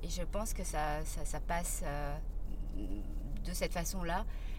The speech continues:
Et j'arrive à bien transmettre. Et donc, c'est pas vraiment l'expression, c'est comme un langage, mais finalement, ça passe par les émotions,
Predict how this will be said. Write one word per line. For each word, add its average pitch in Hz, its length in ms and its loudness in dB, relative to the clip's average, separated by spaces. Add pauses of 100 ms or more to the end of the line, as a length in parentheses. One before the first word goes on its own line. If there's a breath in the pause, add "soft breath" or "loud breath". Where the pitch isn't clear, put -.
(160 loud breath)
Et - 40 -2
j'arrive 165 320 2
à 165 100 2
bien 180 180 0
transmettre. 190 480 2
Et 196 60 2
donc, 214 180 0
c'est - 180 0
pas 240 320 8
vraiment 220 400 2
l'expression, 220 600 0
c'est 262 120 -2
comme 220 220 2
un 196 60 4
langage, 214 600 4
mais 180 80 0
finalement, 180 480 0
ça 202 160 0
passe 180 200 0
par 185 140 2
les 165 160 2
émotions, 170 360 0